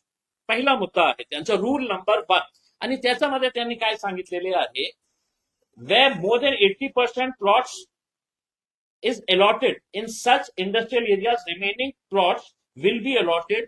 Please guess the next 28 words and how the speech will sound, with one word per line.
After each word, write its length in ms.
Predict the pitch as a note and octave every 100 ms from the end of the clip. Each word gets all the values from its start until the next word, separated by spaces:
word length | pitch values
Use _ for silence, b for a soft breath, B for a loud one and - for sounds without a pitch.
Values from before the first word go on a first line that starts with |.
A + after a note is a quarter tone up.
| F#3+
by 100 | G3+
way 200 | E3 F3
of 280 | F#3 - C3+
auction. 400 | - F3 A#2 A#2
याचा 240 | D3+ F#3
अर्थ 280 | F3 F#3+ G#3+
हे 60 |
आहे 400 | G#3+ B2 A#2+ D3 - b b -
की 80 |
कोणत्या 460 | B3+ G#3 G3 G3+ B3+ -
इंडस्ट्रियल 540 | E3 F3 G#3 - A#3+
एरियामध्ये 680 | G3+ E3+ F#3+ G3 D3+ D3+ F3 _
ऐंशी 340 | G#3 A#3 A3+ D4
टक्के 360 | A3 - A3+
प्लॉट 320 | A3+ F#3+ G3 A3 F3+
जे 80 |
आहे 340 | G3 C3+ C3 F3 b b _
ते 180 | B3+ E4+ G#3 D#3 D3+ -
अलॉट 260 | F#3 G#3 G#3+
करण्यात 420 | G#3+ E3 G3 F#3+
आलेलं 300 | E3 F3 E3+
आहे, 160 | D3+
लोकांना 400 | G3 F#3 F#3 F3+
देण्यात 440 | G3 E3 E3+ F3+ E3
आलेलं 280 | C#3+ D3 C#3
आहे. 200 | - F#3+
आता 220 | A3+ A#3+
उर्वरित 540 | G3 F#3+ G#3 A3+ -